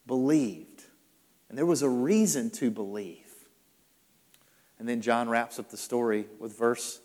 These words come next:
twelve. And I love this. I love the details. He says that after this, Jesus went down to Capernaum.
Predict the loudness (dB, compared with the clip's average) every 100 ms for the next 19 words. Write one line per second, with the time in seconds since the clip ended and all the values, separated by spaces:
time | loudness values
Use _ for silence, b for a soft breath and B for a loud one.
0 | -4 4 4 4 -2 -2 0 2 2 0
1 | -4 -4 -8 -16 b -10 -6 -2 0 0
2 | -2 -4 -10 -12 -18 b b 4 6 4
3 | 6 6 8 8 8 8 6 4 6 6
4 | 6 6 6 8 6 4 2 0 2 4
5 | 4 0